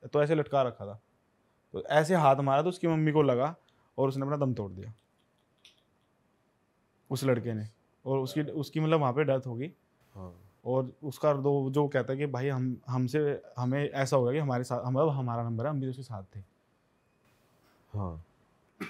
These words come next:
Speaker 1: अब वो डरे। और जो मैं बता रहा हूँ ना, एक फार्मेसी वाला, वो था वैसा लड़का,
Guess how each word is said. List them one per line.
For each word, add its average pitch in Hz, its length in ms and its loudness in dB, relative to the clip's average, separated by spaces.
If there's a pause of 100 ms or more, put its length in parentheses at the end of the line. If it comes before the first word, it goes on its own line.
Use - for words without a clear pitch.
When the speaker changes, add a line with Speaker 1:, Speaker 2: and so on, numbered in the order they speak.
Speaker 1:
अब 135 120 6
वो 165 140 8
डरे। 147 320 6 (720)
और 156 140 8
जो 170 140 8
मैं 180 120 6
बता 160 100 4
रहा 175 100 4
हूँ 220 80 4
ना, 220 40 4
एक 208 120 0
फार्मेसी 156 420 4
वाला, 151 280 8
वो 156 380 4
था 180 280 10
वैसा 151 300 4
लड़का, 131 420 0